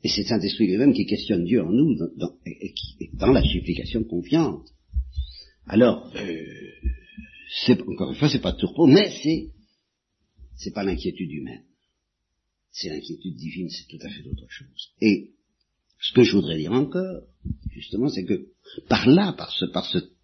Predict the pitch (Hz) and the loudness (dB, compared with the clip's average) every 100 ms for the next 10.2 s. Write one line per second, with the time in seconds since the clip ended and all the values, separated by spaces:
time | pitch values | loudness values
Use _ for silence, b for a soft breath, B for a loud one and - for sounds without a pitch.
0 | - 185 - - - B B B B _ | 2 2 2 -8 -20 B B B B _
1 | - - 98 87 104 82 90 85 82 82 | -8 0 0 4 4 4 2 2 0 0
2 | 87 92 90 80 - 76 80 76 71 - | 0 2 0 -2 -2 0 2 2 0 -4
3 | B B B B B B B B _ _ | B B B B B B B B _ _
4 | _ - - 64 73 82 73 - 87 90 | _ -10 -4 -2 0 -2 -2 -2 0 2
5 | 85 80 71 65 73 123 196 160 - - | 0 0 0 0 2 4 4 0 -2 -8
6 | - 65 - 92 - 110 180 175 73 - | -6 -4 -2 -2 0 2 4 2 -2 -4
7 | - 95 120 156 - - - 67 71 62 | -4 0 2 2 0 -8 -10 -8 -6 -6
8 | - 64 65 90 - - 117 147 165 - | -6 -6 -4 -4 -4 -2 4 6 6 0
9 | - - 85 85 117 135 113 175 180 - | -10 -10 -10 -4 2 4 6 4 4 -2
10 | - | -10